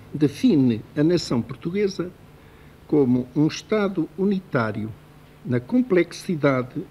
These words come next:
dos territórios que a constituem e dos povos que os habitam.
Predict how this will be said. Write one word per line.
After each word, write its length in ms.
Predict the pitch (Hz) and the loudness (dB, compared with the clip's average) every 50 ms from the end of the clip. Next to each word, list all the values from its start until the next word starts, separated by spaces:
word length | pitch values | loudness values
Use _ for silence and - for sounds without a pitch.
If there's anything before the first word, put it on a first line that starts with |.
| - - - - | -16 -16 -8 -6
dos 160 | 165 135 - | -6 -6 -6
territórios 800 | - - 143 131 139 135 - - 175 156 139 123 120 120 120 - | -6 -6 -4 -2 -2 -2 -2 0 0 2 2 0 -2 -4 -8 -6
que 140 | - - 131 | -6 -6 -4
a 40 | 120 | -4
constituem 840 | - 147 127 113 - - 180 - - - 262 247 247 220 208 226 - - - - - - - - - - - - | -4 -4 -4 -4 -6 -8 -12 -8 -4 -4 -2 -2 -2 -2 -4 -6 -8 -12 -20 -20 -20 -20 -20 -20 -20 -20 -12 -6
e 100 | - 135 | -4 -4
dos 220 | 123 127 - - - | -4 -6 -8 -14 -14
povos 500 | - - 196 208 196 190 190 - 135 - | -6 -2 0 0 0 0 -2 -6 -14 -14
que 140 | - - 151 | -12 -12 -10
os 160 | 139 110 123 | -4 0 0
habitam. 400 | 120 104 104 104 - - - | 0 0 -2 -8 -14 -16 -20